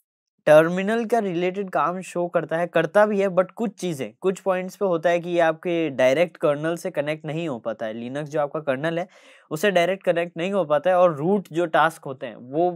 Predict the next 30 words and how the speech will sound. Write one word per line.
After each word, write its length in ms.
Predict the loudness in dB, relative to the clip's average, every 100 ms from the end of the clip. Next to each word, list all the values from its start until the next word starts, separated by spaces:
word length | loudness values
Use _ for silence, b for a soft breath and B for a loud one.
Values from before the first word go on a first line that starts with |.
| -2
बहुत 320 | 0 0 2
सारे 220 | 0 0
ये 200 | 0 -2
नहीं 220 | 0 -2
परफॉर्म 360 | -2 -2 -2 -6
कर 140 | -8
पाता 220 | -10 -10
है। 60 | -8
But 120 | -10
कोई 180 | -2 0
बात 200 | 2 2
नहीं, 120 | 0
हम 220 | -8 -6
वो 120 | -2 0
भी 160 | -2 -4
देखेंगे 480 | -8 -6 -6 -6 -8 B B B _
कि 60 |
उस 220 | -2 -2 -4
इशू 260 | -6 -2 -2
को 100 | 0
कैसे 300 | -2 -2 0
सॉल्व 300 | 4 4 4
किया 200 | 2 2
जाए 260 | 2 -2 -4 _ _ _
और 220 | 2 2 2
बिना 280 | -2 2 2
रूट 320 | 2 0 -2
हुए 200 | 0 0
फ़ोन 300 | 0 -6 -8
को 240 | -8 -8